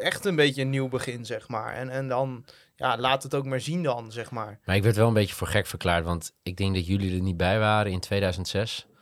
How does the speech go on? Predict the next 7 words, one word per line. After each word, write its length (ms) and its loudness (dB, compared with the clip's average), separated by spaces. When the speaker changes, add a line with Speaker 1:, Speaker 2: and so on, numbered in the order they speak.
Speaker 2:
Toen, 400 -2
eh, 360 0
Groningen 400 0
één 240 2
doelpunt 300 2
tekort 320 0
kwam 380 0